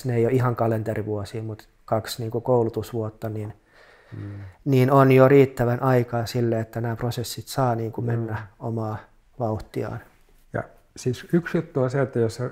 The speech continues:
Speaker 2: juokset kaiken maailman tämmöisissä, ne voi sinänsä olla hyviä,
Speaker 1: Mm.
Speaker 2: tämmöisissä niin kuin hakemassa tämmöisiä psyykkisiä kokemuksia, elämyksiä erilaisilla kursseilla ja tapahtumilla.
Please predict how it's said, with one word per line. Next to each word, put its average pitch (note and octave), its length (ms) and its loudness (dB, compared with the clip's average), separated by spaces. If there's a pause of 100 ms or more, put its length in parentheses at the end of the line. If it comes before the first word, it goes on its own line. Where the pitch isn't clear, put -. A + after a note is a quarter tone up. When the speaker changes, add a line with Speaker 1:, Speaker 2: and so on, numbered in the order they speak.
Speaker 2:
juokset C#3 420 -4
kaiken A#2 320 -4
maailman A2 360 -2
tämmöisissä, G#2 580 -10 (560)
ne C3+ 120 -8
voi E3 120 -4
sinänsä C#3+ 380 -4
olla A#2 100 -6
hyviä, G#2+ 400 -6 (460)
Speaker 1:
Mm. C3 120 -8 (280)
Speaker 2:
tämmöisissä A2+ 540 -4
niin G#2+ 200 -4
kuin G#2+ 400 -4
hakemassa B2+ 640 0
tämmöisiä A2+ 400 -4
psyykkisiä A2+ 720 -2 (680)
kokemuksia, A#2 640 -2
elämyksiä A#2 640 -6 (280)
erilaisilla B2 540 -2
kursseilla G#2+ 560 -10
ja G#2+ 80 -8
tapahtumilla. A2 640 -10